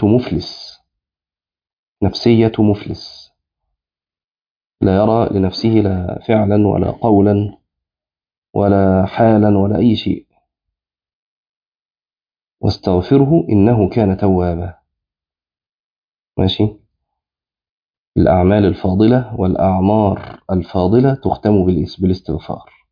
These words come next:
الصلاة تخلص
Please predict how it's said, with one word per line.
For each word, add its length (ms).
الصلاة 680
تخلص 760